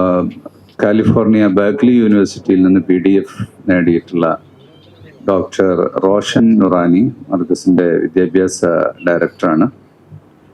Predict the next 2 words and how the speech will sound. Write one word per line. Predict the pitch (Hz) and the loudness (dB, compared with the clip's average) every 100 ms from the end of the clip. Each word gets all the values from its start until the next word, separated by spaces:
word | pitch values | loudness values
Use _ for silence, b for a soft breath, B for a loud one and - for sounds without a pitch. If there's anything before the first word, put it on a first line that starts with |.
| _ _ _ _ - _ _ - - - - - 131 | _ _ _ _ -20 _ _ -20 -20 -20 -20 -6 -2
മർക്കസ് | 110 - - | 0 -2 0
യൂണിവേഴ്സിറ്റി | 120 113 107 123 107 117 117 120 | 2 2 0 0 2 2 2 0